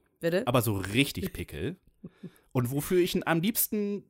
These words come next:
Speaker 2: schlimme Dinge an den Kopf werfen wollen würde, ist die Geschichte, dass er die Beiträge Stefan Raab aus zweitausend und dem Beitrag von Guido Horn von neunundachtzig?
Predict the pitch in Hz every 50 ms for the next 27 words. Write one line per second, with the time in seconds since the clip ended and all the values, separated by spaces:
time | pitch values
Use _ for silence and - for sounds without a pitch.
0 | _ - - - - - 202 214 214 180 202 175 156 101 85 82 - 92 85 -
1 | - 85 78 - - 80 78 82 76 73 73 71 76 71 69 82 104 151 196 196
2 | - - _ - 135 - - 147 139 139 - 147 143 - 143 - 127 123 - -
3 | - 120 120 117 117 113 113 104 - - _ _ _ _ - 117 101 - 101 107
4 | 131 - - 139 123 120 120 - - - 110 - 135 123 123 - - 85 87 -
5 | - 90 - - - - 82 76 78 - - 120 143 151 110 - 76 85 127 -
6 | - - - _ - 113 110 110 104 104 104 107 - - 98 104 104 98 90 98
7 | 104 117 - - 104 95 - - 104 95 95 98 98 92 95 92 95 113 120 120
8 | 117 - - 101 90 90 90 90 87 - 98 98 101 101 104 113 131 151 180 190
9 | - - 185 - - - - - 311 285 - - _